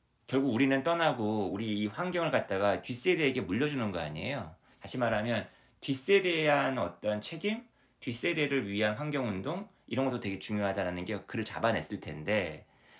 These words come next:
나머지 한 요소를 잡아내기가 조금 쉽지 않았을 수도 있다는 거야. 왜? 사람이라는 건 하나에만 집중하잖아. 아, 이게 미래 세대를 위한, 우리 아들,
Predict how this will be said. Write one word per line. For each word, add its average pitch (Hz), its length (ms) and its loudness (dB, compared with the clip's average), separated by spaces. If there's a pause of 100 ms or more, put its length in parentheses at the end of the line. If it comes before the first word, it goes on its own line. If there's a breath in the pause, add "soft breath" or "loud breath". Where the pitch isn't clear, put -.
(160 loud breath)
나머지 139 400 2
한 202 280 0
요소를 98 420 -2
잡아내기가 87 600 -6
조금 113 260 -8
쉽지 - 260 -6
않았을 82 320 -4
수도 - 160 -14
있다는 69 320 -12
거야. - 200 -18
왜? 101 300 2 (200 loud breath)
사람이라는 220 600 4
건 156 120 2
하나에만 240 500 0
집중하잖아. 78 680 -10 (400 soft breath)
아, 117 260 -6
이게 101 340 -6
미래 147 300 0
세대를 165 540 -2
위한, 92 280 -4 (220 loud breath)
우리 135 180 2
아들, 127 520 -2